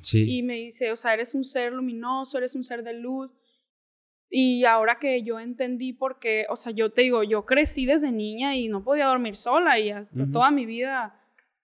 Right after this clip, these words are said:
Speaker 2: dormía con mi mamá o dormía con, sí, pues no, o sea, con mi hermana, crecí durmiendo con ella y, y la fobia y la fobia. Y la verdad es algo que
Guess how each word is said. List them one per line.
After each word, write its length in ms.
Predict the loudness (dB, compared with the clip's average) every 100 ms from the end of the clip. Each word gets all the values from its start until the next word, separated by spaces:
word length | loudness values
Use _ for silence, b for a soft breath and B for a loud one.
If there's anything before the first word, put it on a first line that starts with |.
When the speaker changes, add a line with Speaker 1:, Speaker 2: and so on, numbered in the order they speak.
| _ _ _ _
Speaker 2:
dormía 680 | -2 2 4 2 0 0 0 0
con 440 | -6 -6 -12 -10
mi 140 | -6
mamá 480 | -2 2 4 2 0
o 40 | 2
dormía 420 | 2 2 -4 -8
con, 460 | -14 -14 -16 -20 _ _ _
sí, 240 | -4 -2 -2
pues 180 | -4 0
no, 220 | 2 0
o 40 |
sea, 240 | 0 -4 -4
con 120 | -8
mi 60 |
hermana, 440 | -4 0 0 0 -4
crecí 340 | -8 -8 -8
durmiendo 360 | -8 -10 -12 -8
con 120 | -4
ella 280 | -2 -2 -4 b b b b b _
y, 460 | -4 -2 -2 -4 -2
y 40 |
la 140 | -2
fobia 360 | -2 -6 0 0
y 40 |
la 120 | 0 -4
fobia. 280 | -6 -4 -4
Y 100 | 0
la 160 | 0 2
verdad 340 | 0 0 0
es 160 | -2 -2
algo 300 | -2 -4 -2
que 500 | -2 -2 -4 _